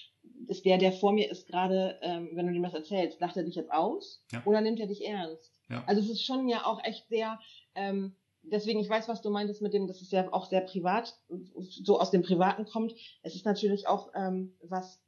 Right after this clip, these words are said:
Speaker 1: man macht sich auch angreifbar, wenn man darüber redet. Und das, ähm, auch nochmal für die, die vielleicht das hören und,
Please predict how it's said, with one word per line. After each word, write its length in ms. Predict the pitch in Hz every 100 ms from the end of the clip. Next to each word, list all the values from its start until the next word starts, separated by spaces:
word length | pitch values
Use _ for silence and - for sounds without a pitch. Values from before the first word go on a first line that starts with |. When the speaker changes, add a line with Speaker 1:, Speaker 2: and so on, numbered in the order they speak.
| -
Speaker 1:
man 180 | 190
macht 200 | 208 208
sich 140 | 208 202
auch 80 | -
angreifbar, 560 | 233 226 175 170 170
wenn 100 | 156
man 140 | 156 156
darüber 360 | 156 151 147
redet. 300 | 147 139 143 156
Und 100 | 165
das, 200 | 170 -
ähm, 300 | 143 156 165 - - - _ _ _ -
auch 120 | 214
nochmal 280 | 226 226 220
für 160 | - 220
die, 220 | 226 226
die 120 | 220
vielleicht 380 | 233 220 214 214
das 180 | 208 185
hören 560 | 262 320 208 202 247
und, 320 | - 196 202